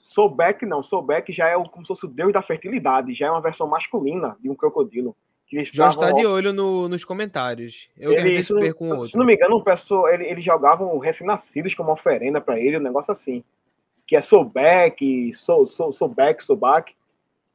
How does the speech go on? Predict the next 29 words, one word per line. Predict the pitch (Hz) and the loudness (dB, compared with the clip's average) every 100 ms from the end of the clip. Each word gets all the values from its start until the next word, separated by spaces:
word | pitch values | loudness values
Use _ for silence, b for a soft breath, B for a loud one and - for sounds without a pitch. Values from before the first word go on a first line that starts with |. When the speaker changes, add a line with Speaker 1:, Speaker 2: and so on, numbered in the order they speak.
| _ _ _ _ _ | _ _ _ _ _
Speaker 1:
Que | 165 175 180 180 175 | -10 -6 -4 0 4
era, | 175 214 208 175 | 6 6 4 2
ele | 175 180 | 0 0
tinha, | 190 185 | 0 4
era | 185 | 8
um | 202 | 10
homem | 196 262 | 8 6
com | 220 | 4
cabeça | 196 196 | 0 0
de | 190 | 0
crocodilo, | 180 175 127 120 | -2 -2 -4 -6
tá | 120 | -6
entendendo? | 123 120 139 | -8 -6 -6
Não, | 165 160 151 | -2 0 0
não | 156 | 2
é | 165 | 0
uma | 208 | 0
mulher, | 165 123 | 0 -2
que | - | -4
é | 135 | -8
diferente. | 135 123 | -6 -6
Speaker 2:
Sim, | 127 | -2
Speaker 1:
Ela | 131 | -4
tem | 135 | -4
uma | 143 | -6
Speaker 2:
sim. | |
Speaker 1:
cabeça | 156 156 | -6 -8
de | - | -2
jacaré. | 175 - 262 156 123 | -2 2 2 2 -2